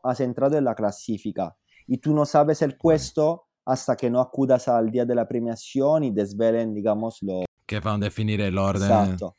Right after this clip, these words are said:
Speaker 1: exacto.
Speaker 2: Para generar alguna, ¿no?
Speaker 1: Sí, sí, sí.
Speaker 2: expectativa y
Speaker 1: Ex-,
Speaker 2: ¿no?
Speaker 1: lógicamente. Entonces, no es un concurso, sino es un ranking que hacen, eh, cada año.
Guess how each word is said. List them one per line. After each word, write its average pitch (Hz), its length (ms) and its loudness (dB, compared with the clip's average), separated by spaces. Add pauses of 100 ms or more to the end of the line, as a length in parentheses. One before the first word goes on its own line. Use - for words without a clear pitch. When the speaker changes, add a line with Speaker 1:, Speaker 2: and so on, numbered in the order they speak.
(120)
Speaker 1:
exacto. - 460 -12 (160)
Speaker 2:
Para 151 160 2
generar 110 340 4
alguna, 95 460 0
¿no? 87 320 -6
Speaker 1:
Sí, 214 240 -2
sí, 170 160 0
sí. 147 100 -4
Speaker 2:
expectativa 80 680 -6
y 71 160 -12
Speaker 1:
Ex-, 73 320 -12
Speaker 2:
¿no? - 60 -20 (320)
Speaker 1:
lógicamente. 87 680 -10
Entonces, 107 320 -8
no 117 140 -2
es 127 140 -6
un 139 100 -4
concurso, 139 640 -4
sino 117 260 -8
es 120 200 -8
un 107 160 -8
ranking 117 720 0
que 110 100 -4
hacen, 98 520 -2
eh, 90 180 -8
cada 92 300 -4
año. 82 320 -12